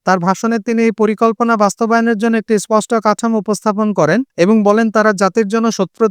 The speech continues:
তৈরি করার চেষ্টা করছে যাতে আমরা একে অপরের সাথে সংঘর্ষে লিপ্ত হই। তারা আমাদের জন্য কাল্পনিক শত্রু তৈরি করছে এবং আমাদের কারো কারো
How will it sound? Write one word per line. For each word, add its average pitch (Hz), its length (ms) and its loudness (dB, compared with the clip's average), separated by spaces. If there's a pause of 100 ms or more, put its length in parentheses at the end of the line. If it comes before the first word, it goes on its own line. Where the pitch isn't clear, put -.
তৈরি 226 200 4
করার 226 260 0
চেষ্টা 208 300 -4
করছে 220 360 0
যাতে 196 260 0
আমরা 214 220 0
একে 196 200 -2
অপরের 226 360 0
সাথে 170 260 0 (500)
সংঘর্ষে 190 540 0
লিপ্ত 170 260 -4
হই। 127 220 -2 (160)
তারা 180 180 0
আমাদের 226 340 0
জন্য 233 240 0
কাল্পনিক 208 480 -2
শত্রু - 360 -2
তৈরি 180 280 0
করছে 147 340 -2 (260)
এবং 190 260 2
আমাদের 208 400 2
কারো 208 280 0
কারো 226 200 0